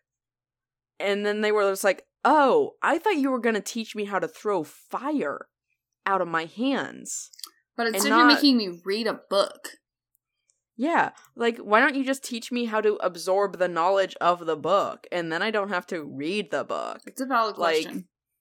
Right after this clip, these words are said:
Speaker 1: like, if that knowledge, like, if that power exists, why don't you just, like, slurp the knowledge into my brain?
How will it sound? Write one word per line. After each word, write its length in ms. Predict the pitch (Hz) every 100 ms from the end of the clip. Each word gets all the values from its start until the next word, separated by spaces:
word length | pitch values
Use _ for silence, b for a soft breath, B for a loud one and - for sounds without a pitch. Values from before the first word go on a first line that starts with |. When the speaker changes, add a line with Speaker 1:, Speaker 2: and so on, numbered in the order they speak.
| b b -
Speaker 1:
like, 200 | 202 208
if 100 | 208
that 180 | 240
knowledge, 420 | 277 285 302 247 -
like, 180 | 202 190
if 140 | 196
that 160 | 214 175
power 260 | 240 262
exists, 480 | 175 165 175 196 -
why 140 | 165
don't 120 | 185 185
you 120 | 185
just, 180 | 185 196
like, 140 | 180
slurp 580 | - 180 175 160 170 -
the 140 | 190
knowledge 400 | 175 165 165 160
into 280 | - 160 180
my 120 | 151
brain? 600 | 139 151 165 127 87 202